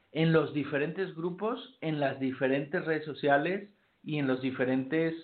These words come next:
eh, canales, ¿no? O, o, o las redes sociales de los grupos.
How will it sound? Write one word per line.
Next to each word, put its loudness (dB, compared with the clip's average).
eh, 0
canales, 4
¿no? -2
O, -4
o, -4
o 0
las 6
redes 4
sociales 0
de -2
los -4
grupos. -2